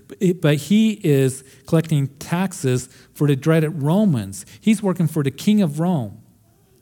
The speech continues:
So Matthew's sitting there at his tax table at the gate of the city, collecting taxes. And Jesus walks up to him and says, "I want you to follow me." In verse twenty-eight, take note of it.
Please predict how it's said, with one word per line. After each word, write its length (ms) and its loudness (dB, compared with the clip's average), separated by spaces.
So 180 0
Matthew's 400 -2
sitting 400 -2
there 320 -4
at 100 -2
his 140 -4
tax 320 -6
table 380 -6
at 80 -14
the 80 -8
gate 180 -6
of 60 -6
the 60 -10
city, 420 -10
collecting 380 -6
taxes. 600 -14
And 120 -6
Jesus 420 -2
walks 300 -6
up 320 -8
to 160 -4
him 640 -12
and 300 0
says, 1080 -6
"I 60 -6
want 180 -4
you 80 -2
to 80 -6
follow 380 -6
me." 320 -12
In 140 -4
verse 260 -2
twenty-eight, 540 0
take 220 -6
note 240 -2
of 120 -6
it. 200 -8